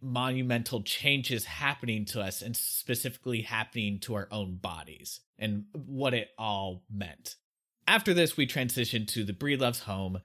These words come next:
where we can see just how dysfunctional and miserable their home life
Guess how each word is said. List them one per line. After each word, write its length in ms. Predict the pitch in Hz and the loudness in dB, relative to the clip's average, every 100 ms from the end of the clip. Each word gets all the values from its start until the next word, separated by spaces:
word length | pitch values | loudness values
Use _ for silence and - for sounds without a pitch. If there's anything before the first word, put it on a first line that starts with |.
| - | -8
where 400 | 98 104 101 101 | 0 4 6 4
we 340 | 107 110 104 | 2 2 0
can 240 | 98 107 95 | -2 -6 -4
see 360 | - 110 107 | -2 0 0
just 460 | 95 - 117 113 - | 0 2 2 2 0
how 240 | 113 107 | -2 0
dysfunctional 800 | 104 113 - 107 101 - 107 101 - | -2 -4 -2 -2 -2 -4 -4 -6 -2
and 320 | 117 107 104 | 2 2 2
miserable 640 | 104 101 107 101 98 92 - _ _ - | 0 0 -4 -2 -2 -2 -6 _ _ 4
their 300 | 110 104 101 | 6 8 4
home 320 | 117 104 98 | 2 2 2
life 380 | 95 90 90 | 0 -2 -4